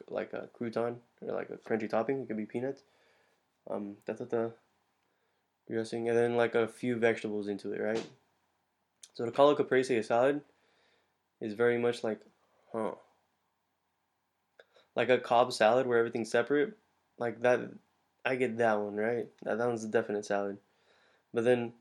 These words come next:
well, why isn't a coleslaw a salad? And I think it mostly comes down to, like, it's a type of salad, but it's its own different thing, 'cause its own, like, I realize it has its own use, like, its own purposes solely for, like,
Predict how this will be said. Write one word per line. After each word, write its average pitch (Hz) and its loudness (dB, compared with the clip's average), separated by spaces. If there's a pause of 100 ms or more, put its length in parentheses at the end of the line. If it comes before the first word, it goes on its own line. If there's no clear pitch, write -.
(1040)
well, 120 0 (240)
why 117 0
isn't 120 0
a 113 -2
coleslaw 110 -2
a 101 -14
salad? 110 -6 (180)
And 123 0
I 123 6
think 131 0 (360)
it 123 0
mostly 131 4
comes 120 0
down 120 4
to, 127 0
like, 110 -2
it's - -4
a 107 -4
type 110 -2
of 127 -6
salad, 139 2 (280)
but 113 2
it's 107 -4
its 107 -10
own 113 0
different 113 -2
thing, 120 -2
'cause 110 -2
its 107 -6
own, 110 2
like, 98 -8 (1600)
I 110 -2
realize 131 6
it 127 4
has 123 2
its 131 2
own 107 0
use, 110 -6
like, 104 -8
its 113 -4
own 120 0
purposes 113 -6
solely 113 -2
for, 104 -6
like, 101 -6